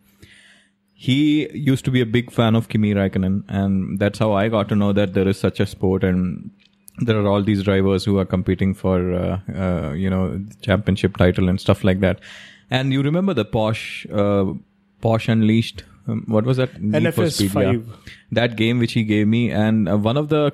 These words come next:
Speaker 1: crack files, crack files in the sense there was a profile which was completed where you could drive all the cars.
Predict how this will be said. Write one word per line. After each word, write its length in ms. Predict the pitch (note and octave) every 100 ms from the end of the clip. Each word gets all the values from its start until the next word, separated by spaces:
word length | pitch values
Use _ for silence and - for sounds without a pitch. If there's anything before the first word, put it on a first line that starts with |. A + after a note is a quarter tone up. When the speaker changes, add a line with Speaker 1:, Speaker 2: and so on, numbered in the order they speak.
| -
Speaker 1:
crack 320 | B2 A#2 C3
files, 300 | - G#2+ G2+
crack 260 | - B2 C3
files 240 | C#3+ C#3
in 120 | C3+
the 80 | B2
sense 240 | B2 C3+ B2
there 100 | A#2+
was 160 | B2+
a 80 | C3+
profile 640 | - _ A2+ G#2 B2+ B2 B2+
which 160 | A2+
was 140 | A#2+ -
completed 680 | G2+ G2+ A2 G#2+ A2+ A#2
where 140 | G#2+ G2+
you 120 | G#2
could 180 | G2+ G2+
drive 260 | G2 G2
all 200 | G2+ F#2+
the 100 | F#2+
cars. 400 | G2+ G2+ G2+ C3